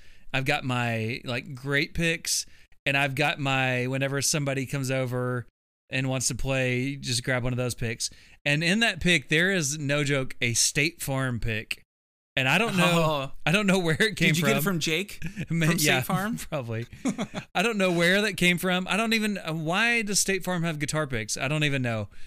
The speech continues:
Speaker 1: But, um,
Speaker 2: <laughs>
Speaker 1: I, I've got that. In fact, I sh-, I should probably pull out that little container of guitar picks so we could look at all the random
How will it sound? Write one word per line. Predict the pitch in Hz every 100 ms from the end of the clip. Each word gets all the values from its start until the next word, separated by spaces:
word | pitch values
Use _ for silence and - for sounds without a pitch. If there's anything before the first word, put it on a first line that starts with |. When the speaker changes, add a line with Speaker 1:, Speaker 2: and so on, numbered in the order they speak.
| - -
Speaker 1:
But, | 143 143
um, | 139 127 120 160 208
Speaker 2:
<laughs> | 190
Speaker 1:
I, | 151 -
I've | 139 147
got | 165 160
that. | 156
In | 147
fact, | 175 160 - - - -
I | 151
sh-, | 185 - _ -
I | 170
should | 180 214
probably | 233 220 170
pull | 175 165
out | 147 143
that | 131 127 - - _ 143
little | 147 143
container | 151 131 147 143 139
of | 127
guitar | 127 135 131
picks | 131 127
so | -
we | 131
could | 127 131
look | 131
at | 127
all | 123
the | 123
random | 120 123 131 131 131 127